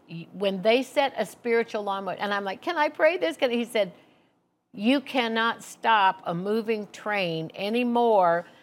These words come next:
than you can stop a spiritual law set in motion.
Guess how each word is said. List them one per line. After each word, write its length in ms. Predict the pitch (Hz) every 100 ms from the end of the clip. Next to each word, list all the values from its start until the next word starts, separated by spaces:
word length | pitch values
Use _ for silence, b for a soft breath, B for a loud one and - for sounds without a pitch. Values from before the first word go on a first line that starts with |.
| B -
than 160 | 208
you 140 | 214 233
can 200 | 220 190
stop 540 | - - 214 202 202
a 100 | - 165
spiritual 840 | - - 240 240 254 247 262 254
law 420 | 220 190 175 175
set 640 | - - - 170 175 - - _ _
in 240 | 190 190 196
motion. 600 | 202 214 - 165 127